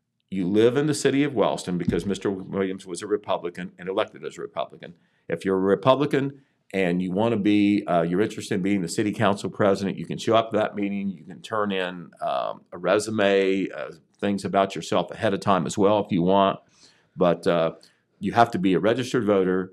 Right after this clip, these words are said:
you have to be a Republican, and you have to live in the city of Wellston. So that takes in a lot of folks there. Uh,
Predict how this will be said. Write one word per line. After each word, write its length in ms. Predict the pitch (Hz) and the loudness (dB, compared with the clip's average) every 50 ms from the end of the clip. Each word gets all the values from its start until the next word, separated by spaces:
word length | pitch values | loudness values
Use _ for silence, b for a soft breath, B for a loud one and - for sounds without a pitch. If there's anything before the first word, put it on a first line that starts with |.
| _ _ | _ _
you 140 | _ - 87 | _ -8 -2
have 160 | - 98 92 - | 2 2 2 2
to 80 | - | 0
be 120 | 101 113 113 | 0 2 2
a 80 | 110 | 2
Republican, 640 | 107 113 110 - 104 95 85 87 87 - 90 90 - - | 2 0 0 -2 -2 -2 -2 -2 -4 -4 -4 -6 -6 -8
and 140 | 90 87 85 | -8 -8 -8
you 60 | 82 | -6
have 240 | - 98 90 85 - | -4 -6 -6 -6 -6
to 80 | 87 | -4
live 260 | 90 87 82 85 82 85 | -2 0 0 0 0 -2
in 60 | 87 | -6
the 80 | 87 | -8
city 260 | 82 - 90 82 80 73 | -6 -6 -6 -6 -6 -6
of 80 | 80 | -4
Wellston. 340 | 85 87 92 92 - - 135 | -2 0 0 0 -2 -4 -6
So 140 | - - 156 | -4 -2 0
that 200 | 160 165 - - | 0 -2 -2 0
takes 260 | - 135 101 - - | -2 -2 0 0 0
in 100 | 104 90 | -2 0
a 60 | 85 | 0
lot 180 | 85 87 82 71 | 0 0 0 0
of 100 | 80 - | -2 -2
folks 320 | - 92 87 87 87 - - | 0 0 0 0 0 -4 -6
there. 260 | 65 - - 64 - b b b b b b b b b - | -4 -4 -4 -6 -8 b b b b b b b b b -4
Uh, 300 | - 92 90 78 76 82 | 0 2 4 4 4 2